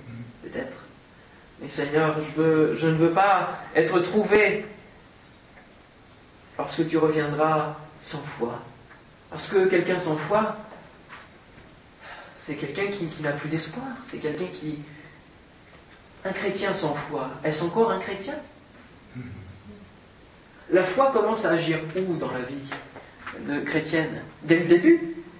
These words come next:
Speaker 2: Parce que c'est la foi qui nous permet de croire en Christ.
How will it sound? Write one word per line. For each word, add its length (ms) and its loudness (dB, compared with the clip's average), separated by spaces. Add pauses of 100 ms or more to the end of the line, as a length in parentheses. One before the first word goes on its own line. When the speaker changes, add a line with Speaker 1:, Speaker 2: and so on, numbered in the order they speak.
(400)
Speaker 2:
Parce 220 0
que 320 4
c'est 160 0
la 100 6
foi 240 4
qui 140 -2
nous 100 2
permet 300 0
de 80 2
croire 320 2
en 80 2
Christ. 400 -4